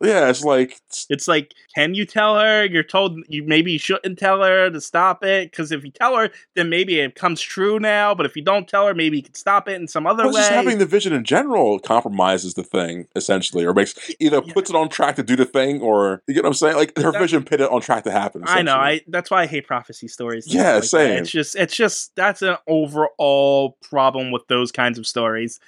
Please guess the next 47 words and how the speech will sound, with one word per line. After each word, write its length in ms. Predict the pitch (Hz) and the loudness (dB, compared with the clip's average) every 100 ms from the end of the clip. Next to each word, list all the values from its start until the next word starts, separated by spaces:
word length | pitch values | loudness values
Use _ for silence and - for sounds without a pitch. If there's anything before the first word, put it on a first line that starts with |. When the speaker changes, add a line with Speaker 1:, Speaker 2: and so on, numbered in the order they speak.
| - | -2
Speaker 1:
Yeah, 280 | 147 123 - | 0 2 2
Speaker 2:
So 120 | 127 | 0
Speaker 1:
I 160 | 127 - | 2 0
Speaker 2:
it's 100 | 104 | 0
just 100 | 120 | 0
Speaker 1:
agree. 140 | 107 | 0
Speaker 2:
like, 180 | 139 139 | 0 -2
whatever. 520 | 165 147 127 123 117 185 | -2 2 2 0 -2 -6
<laughs> 240 | - 330 | -10 -2
Speaker 1:
Yeah. 280 | 160 117 98 - _ _ - | 2 2 0 -4 _ _ -4
It's 220 | 143 - | 0 0
like, 140 | 139 - | -2 -4
that's 300 | 160 147 - | -2 -2 -2
just, 380 | - - - - - | -12 -12 -12 -10 -6
it's 120 | 127 | -6
a, 40 | |
a 200 | 110 110 | -4 0
Speaker 2:
That's 380 | 170 170 - - _ _ - | 0 -2 -10 -14 _ _ -8
stupid. 380 | 127 123 117 - | -8 -6 -8 -2
Speaker 1:
Yeah. 100 | 101 | 0
Speaker 2:
Yeah. 180 | 85 82 | 0 -4
Speaker 1:
It's 180 | - - | -6 -2
Speaker 2:
But 60 | 311 | 2
Speaker 1:
like 60 | |
Speaker 2:
yeah. 120 | 233 135 | 2 2
Speaker 1:
the 60 | |
word 140 | 135 127 | 0 0
fallacy, 420 | 117 98 - 71 | -2 -2 -6 -6
right? 260 | 87 98 - - | -4 -4 -6 -6
Speaker 2:
Huh? 180 | 254 311 _ - | -6 -8 _ -20
Speaker 1:
It's 260 | - - | -16 -12
a 40 | 110 | -6
fallacy, 440 | 127 127 123 117 | -4 -4 -4 -4
logical 300 | 110 113 120 | -4 -4 -8
fa-, 200 | - - - - _ | -10 -12 -12 -20 _
what's 140 | 160 - | -6 -4
the 80 | |
word? 280 | - - - | -4 -2 -4
Fallacy? 680 | - 117 - 175 - 190 - | -2 0 0 -2 -4 -6 -4
Something 240 | - - 147 | -4 -4 -4
fallacy. 480 | 104 78 - - - - | -4 -4 -6 -10 -8 -4
Uh, 60 | |
whatever. 300 | - - - - | -2 -2 -6 -4
Speaker 2:
I 100 | 330 | 2
mean, 320 | 311 262 190 - - - | 4 2 -2 -10 -18 -14
it 120 | 180 - | -8 -8
depends, 680 | - 135 110 107 - - | -2 -2 -2 -6 -10 -14